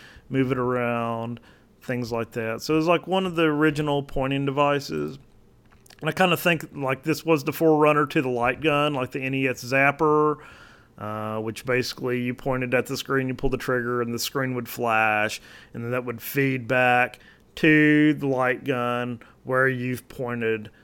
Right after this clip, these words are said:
uh, the gun at. And from what I've heard, uh, light guns don't work on L C Ds. I'm not sure exactly why, so if you have a C R T, I would hold on to it. I've got a couple of old C R Ts myself, just so I can go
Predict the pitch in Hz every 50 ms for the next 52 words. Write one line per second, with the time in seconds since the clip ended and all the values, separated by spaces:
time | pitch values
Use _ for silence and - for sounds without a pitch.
0 | _ _ _ - 104 104 107 104 107 107 104 104 104 107 104 95 113 113 113 120
1 | 107 113 110 110 104 101 95 95 95 95 - - - - - - - - - 160
2 | 160 156 156 151 - - 185 190 190 180 202 202 185 156 139 - - 175 190 202
3 | 214 214 220 214 208 190 165 - - - 127 147 147 147 151 151 151 151 151 151
4 | 151 151 151 151 151 147 147 143 139 139 135 - - 139 131 131 147 165 156 156
5 | 165 160 151 135 131 165 156 160 160 160 127 123 123 127 135 139 135 - - 131
6 | 131 123 117 117 123 120 - 143 139 131 135 139 143 147 143 131 120 123 127 131
7 | - - - 147 135 123 117 117 135 127 - - 120 110 104 104 107 107 110 113
8 | 117 120 123 123 127 127 127 127 131 - - 120 110 107 110 110 110 110 104 -
9 | - - - - - - - - - - - - 107 - - 120 117 113 117 127
10 | 123 120 123 123 123 113 113 110 - - - 143 135 123 131 123 - 151 143 139
11 | 139 139 127 123 127 120 120 131 135 131 131 131 131 135 135 - 143 143 139 131
12 | 127 127 127 - 175 170 170 165 - 190 - 175 170 170 160 156 165 160 151 -
13 | - 165 160 156 151 151 151 - 165 165 151 139 147 135 131 135 - 156 151 147
14 | 147 143 143 - 143 139 - 143 131 131 - 143 131 127 127 131 135 135 131 -